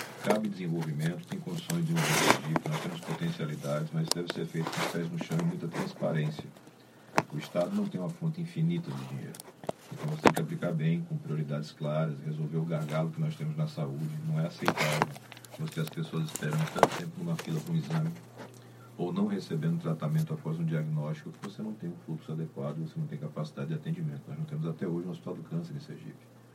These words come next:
A cada dois anos fazem uma terraplanagem nesse governo.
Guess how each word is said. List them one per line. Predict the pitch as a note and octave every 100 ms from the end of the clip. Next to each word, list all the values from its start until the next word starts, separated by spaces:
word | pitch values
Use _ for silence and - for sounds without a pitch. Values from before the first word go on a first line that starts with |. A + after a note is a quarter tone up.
| - - -
A | D#2+
cada | E2+ E2+
dois | E2 F#2+ D#2+
anos | E2+ -
fazem | - E2+
uma | F2+
terraplanagem | E2 F#2 - F#2 D#2+ D#2 D2+
nesse | D2
governo. | D2+ C2+ -